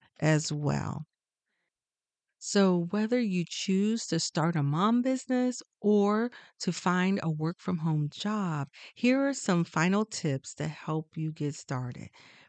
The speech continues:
Pray for guidance and wisdom.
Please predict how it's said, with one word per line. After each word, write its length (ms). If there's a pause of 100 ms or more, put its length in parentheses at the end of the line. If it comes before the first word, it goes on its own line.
(160)
Pray 680
for 260
guidance 640
and 240
wisdom. 680